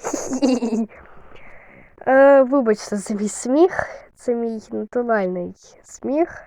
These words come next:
Тож вибачте, будь ласочка. Хочу вам розповісти про свою ситуацію. Ви вже знаєте, що мене зламали, і це мене добиває. Про актив я зовсім мовчу. Хочу вам ще розповісти,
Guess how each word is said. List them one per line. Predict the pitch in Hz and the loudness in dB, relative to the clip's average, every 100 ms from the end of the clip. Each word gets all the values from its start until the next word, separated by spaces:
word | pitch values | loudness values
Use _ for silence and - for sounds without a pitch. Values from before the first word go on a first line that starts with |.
| - | -14
Тож | - 233 - | -10 -8 -6
вибачте, | 220 208 - 180 | -2 -2 -4 -8
будь | 185 175 | -6 -8
ласочка. | 175 170 - - - 175 196 _ _ _ _ - - - - - | -8 -10 -12 -20 -16 -14 -14 _ _ _ _ -20 -20 -20 -20 -16
Хочу | - 339 381 - | -6 -4 -4 -8
вам | 269 294 311 - | -8 -8 -8 -8
розповісти | 240 - 262 240 240 - - - 320 466 480 381 381 _ - - | -12 -6 -6 -4 -8 -12 -14 -8 -2 -2 -2 -4 -10 _ -20 -10
про | 226 220 214 | 0 2 2
свою | - 233 277 | -4 -6 -6
ситуацію. | 311 311 302 277 240 180 - - 180 196 - - - _ | -4 -4 0 2 2 -2 -10 -18 -16 -18 -20 -20 -20 _
Ви | 302 381 | 2 2
вже | 381 349 339 | 2 2 0
знаєте, | 277 240 240 285 302 294 | 0 -2 0 0 0 -2
що | 269 262 | -4 -2
мене | 233 226 285 302 | 0 0 0 0
зламали, | 254 262 262 254 226 185 170 | 0 0 2 2 0 -2 -6
і | |
це | 202 - 339 | -6 2 4
мене | 339 320 | 4 2
добиває. | 285 269 269 226 214 185 165 - _ - - - | -2 -2 -2 -2 -2 -2 -6 -12 _ -20 -20 -2
Про | - | 2
актив | 240 - 359 370 | 2 2 -2 2
я | 269 254 | 2 4
зовсім | 240 208 - 196 | 4 2 0 -6
мовчу. | 185 180 - - 180 180 | -6 -8 -14 -12 -12 -10
Хочу | - 302 - 330 | -2 -2 0 0
вам | 302 311 302 277 | 2 0 0 -4
ще | - 277 277 269 | -6 0 0 0
розповісти, | - 269 - - 277 262 254 - - 339 381 403 415 | -2 -2 -2 -2 0 -2 -8 -14 -6 0 4 4 2